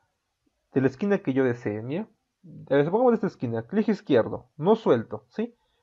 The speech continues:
Luego voy hacia la derecha o hacia la izquierda, ¿sí? Como yo guste. Puede ser cualquier lado, también puedo hacer aquí, también puedo rotar la imagen como tú ves aquí. Mira, mi cursor aquí en la parte superior tiene como una especie de flecha en sentido horario.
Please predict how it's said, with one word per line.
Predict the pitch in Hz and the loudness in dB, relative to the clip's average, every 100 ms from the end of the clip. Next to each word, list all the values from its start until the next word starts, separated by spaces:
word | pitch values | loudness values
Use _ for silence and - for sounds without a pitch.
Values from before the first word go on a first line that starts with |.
| _ _ | _ _
Luego | 135 131 | -2 0
voy | 120 120 | 2 2
hacia | 120 | 4
la | 151 | 4
derecha | 185 202 202 214 202 202 _ _ _ _ | 4 4 2 -2 -2 -4 _ _ _ _
o | 185 175 | 0 4
hacia | 175 151 | 4 4
la | 131 | -4
izquierda, | 123 - - _ _ _ _ _ _ | -6 -14 -18 _ _ _ _ _ _
¿sí? | - 208 - _ _ _ _ | -8 -8 -10 _ _ _ _
Como | 147 143 | -4 0
yo | 143 131 | 2 0
guste. | 113 - - _ _ _ _ _ _ _ _ _ _ _ _ _ _ _ | -2 -10 -20 _ _ _ _ _ _ _ _ _ _ _ _ _ _ _
Puede | 330 285 | 4 4
ser | 214 | 4
cualquier | 170 160 160 | 4 2 6
lado, | 226 156 | 8 6
también | 170 214 | 6 0
puedo | 214 | 4
hacer | 185 170 | 4 4
aquí, | 135 - | 2 2
también | 196 233 | 0 4
puedo | 220 160 | 6 6
rotar | 131 135 | 4 2
la | 123 | 2
imagen | 131 131 | 0 -4
como | 123 120 123 | -8 -10 -6
tú | 127 | -4
ves | 120 | -4
aquí. | 123 165 | -6 -6
Mira, | 143 123 | -2 -2
mi | 131 | -2
cursor | - 175 254 247 | -4 2 4 6
aquí | 175 170 | 4 0
en | |
la | 151 | 0
parte | 151 151 | 0 -2
superior | - 202 165 151 160 | -6 -6 -2 0 -2
tiene | 180 170 165 | -4 -6 -6
como | 156 143 | -6 -6
una | 143 156 156 151 143 | -4 -4 -6 -6 -6
especie | 131 - - | -6 -8 -4
de | 127 | -4
flecha | 120 156 151 | -2 -4 -2
en | 151 | -4
sentido | 139 123 123 120 | -4 -8 -6 -2
horario. | 110 104 127 | 0 0 -6